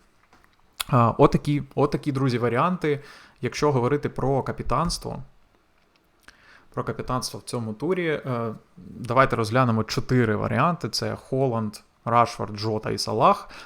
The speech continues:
По статистиці ви бачите, що Холланд тут майже по всім показникам один,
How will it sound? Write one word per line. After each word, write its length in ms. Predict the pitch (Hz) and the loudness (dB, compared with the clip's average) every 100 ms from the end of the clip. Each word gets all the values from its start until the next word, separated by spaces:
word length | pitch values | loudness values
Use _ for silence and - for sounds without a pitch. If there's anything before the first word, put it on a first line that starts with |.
| - | -8
По 100 | 131 | -6
статистиці 640 | - 113 139 - - 117 | -4 -4 -6 -6 -8 -4
ви 120 | 110 110 | -2 2
бачите, 380 | 113 113 - | 2 2 -6
що 140 | 104 - | -8 0
Холланд 340 | 123 117 110 | 2 2 0
тут 140 | - 117 | -4 0
майже 240 | 113 110 | 0 4
по 100 | - | 4
всім 320 | - 117 107 - - _ | 4 0 -6 -8 -20 _
показникам 600 | 117 120 113 117 117 113 | -6 -4 -2 -2 -2 -2
один, 460 | 107 110 107 104 | -2 -2 -2 -4